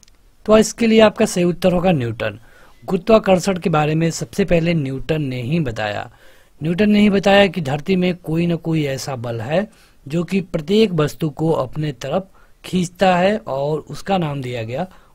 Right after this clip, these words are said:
गुरुत्वाकर्षण। अगर हम पृथ्वी की बात करें तो इसको हम स्मॉल जी के नाम से जानते हैं, जिसकी वैल्यू है नाइन पॉइंट एट meter per second square, या फिर इसको लगभग में दस भी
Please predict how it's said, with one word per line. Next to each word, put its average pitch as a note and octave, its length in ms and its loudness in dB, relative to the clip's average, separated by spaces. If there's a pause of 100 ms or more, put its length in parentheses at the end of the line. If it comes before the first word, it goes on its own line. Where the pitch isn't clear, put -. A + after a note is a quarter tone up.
(120)
गुरुत्वाकर्षण। C3 880 -4 (380)
अगर G#3 200 4
हम A3 80 6
पृथ्वी D#3+ 400 0
की D#3 140 0
बात C3 300 -4
करें D#3 260 -2
तो F3 100 -2
इसको F#3 280 0
हम F3+ 140 2
स्मॉल E3 380 0
जी D3+ 220 -4
के E3+ 100 0
नाम C3 180 -4
से - 140 -10
जानते A#2+ 340 -8
हैं, E3+ 160 -4 (420)
जिसकी D#3 220 -4
वैल्यू F#3+ 340 6
है G3+ 300 6 (260)
नाइन E3+ 240 -2
पॉइंट F#3+ 320 2
एट E3+ 300 -4 (440)
meter F#3 480 4 (140)
per D#3+ 160 -2
second D3 460 -6
square, C3+ 400 -6 (1400)
या F#3+ 160 4
फिर G3 160 2
इसको F#3+ 260 -2
लगभग E3 340 2
में F3+ 280 -2
दस D#3 280 -6
भी D3 240 -6